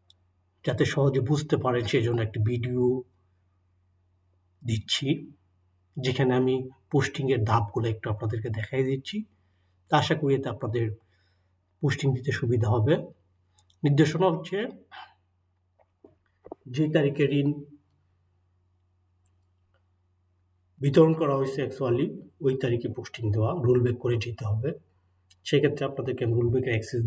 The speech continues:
দিয়ে দিচ্ছি। তাহলে ওই ডেটে যাওয়ার পরে কীভাবে আপনারা ঋণটা বিতরণ করবেন সেই প্রক্রিয়াটুকু আমি দেখাচ্ছি। অনেকেই পারেন,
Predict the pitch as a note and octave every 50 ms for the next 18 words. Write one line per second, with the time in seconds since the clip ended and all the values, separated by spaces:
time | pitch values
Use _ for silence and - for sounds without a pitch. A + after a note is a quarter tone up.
0 | G#2+ A#2+ B2 A#2 A2+ A2+ A2+ G#2+ - - C#3 D#3 - - - _ _ _ _ _
1 | _ _ _ _ _ _ _ _ _ _ - C3+ C3 C3 D3 F3 - _ _ _
2 | _ _ _ _ _ _ _ _ - E3 D#3 D#3 D#3 D3+ - C#3+ C3+ D3 C#3+ C#3
3 | C#3+ C#3 C#3 C#3 C#3 C#3 - C#3 C3 C3 - - - A#2 C#3 C3 C3 D3 C3+ -
4 | - - B2+ A#2 A#2+ B2+ D#3 - - - _ _ _ _ _ _ _ _ _ _
5 | _ - C#3+ D3 D3 - D3+ B2+ A2+ C3+ D3 D3 - E3+ D#3+ D#3+ D#3+ D#3 D#3+ D3+
6 | C3+ B2+ A#2+ C#3+ D#3 C3+ - - - C#3 C3+ - - E3 E3 D#3+ - F#3 F3+ E3+
7 | - C#3 A#2+ A#2 C3 A#2 A#2+ A2+ G#2 G#2+ G2+ - - G#2+ - - - - - _
8 | _ _ _ _ _ _ _ _ _ _ _ _ _ _ _ _ _ _ _ _
9 | _ _ _ _ _ _ _ _ _ _ _ - C#3+ D3+ D#3+ D#3 D#3 D#3+ D3+ -
10 | B2+ C3+ C3 C3+ E3